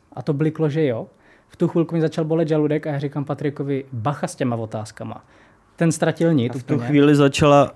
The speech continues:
Speaker 2: se třást na moje kamera. A
Speaker 1: Jo,
Speaker 2: je to na
Speaker 1: úplně.
Speaker 2: videu, je tam slyšet i zvuk, tak jako jak kdyby, jak kdyby se jako rozfoukal děsně vítr.
Speaker 1: Ale třepala se i kamera.
Speaker 2: Ale třepala se moje kamera, bylo to
Speaker 1: Byla
Speaker 2: taky
Speaker 1: na
Speaker 2: to
Speaker 1: stativu a já jsem byl dva kroky za ní.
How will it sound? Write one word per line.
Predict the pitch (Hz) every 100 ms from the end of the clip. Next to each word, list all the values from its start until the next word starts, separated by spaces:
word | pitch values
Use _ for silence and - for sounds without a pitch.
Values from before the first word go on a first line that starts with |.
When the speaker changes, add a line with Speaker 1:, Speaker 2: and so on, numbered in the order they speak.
| -
Speaker 2:
se | -
třást | 143 - 139 139 -
na |
moje | 143 139
kamera. | 143 127 127 120 117
A | 147
Speaker 1:
Jo, |
Speaker 2:
je | 143
to | 143
na | 139
Speaker 1:
úplně. | 131 139
Speaker 2:
videu, | 143 156
je | 151
tam | 160 156
slyšet | 156 190 185
i | 185
zvuk, | 151 151
tak | 156 147
jako | 160 156
jak | 165
kdyby, | 156 156 170 - - -
jak | 135
kdyby | 147
se | 160 185
jako | 170 180
rozfoukal | 160 - 170 175 170
děsně | 165 - 180
vítr. | 165 143 123 120 156 214 _ - -
Speaker 1:
Ale | 147
třepala | 147 156 147 143
se | 147
i |
kamera. | 143 131 123
Speaker 2:
Ale | 127
třepala | 139 156 139 147
se | 147 165
moje | 165
kamera, | 165 151 156
bylo | 143
to | 139 143
Speaker 1:
Byla |
Speaker 2:
taky | 147
Speaker 1:
na | 147
Speaker 2:
to | 131
Speaker 1:
stativu | 120 135 139 156 160
a |
já | 147
jsem | 151 147
byl | 139
dva | 135
kroky | - 135 135
za | 123
ní. | 113